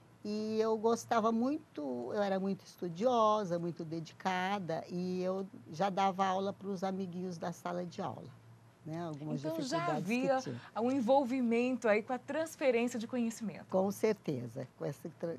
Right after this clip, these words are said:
Speaker 1: que eu sempre gostei muito de ler, e naquela época a gente era, assim, muito pobre, então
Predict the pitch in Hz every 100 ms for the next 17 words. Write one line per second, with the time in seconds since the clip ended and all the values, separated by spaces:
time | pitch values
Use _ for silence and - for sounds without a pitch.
0 | 117 - 165 151 147 - - 175 165 135
1 | - 175 147 160 160 - 156 156 147 160
2 | 147 202 170 180 180 170 - - - -
3 | 160 156 170 170 170 - 165 170 - 160
4 | 160 - 175 220 285 269 - 214 208 208
5 | 196 175 170 165 180 180 190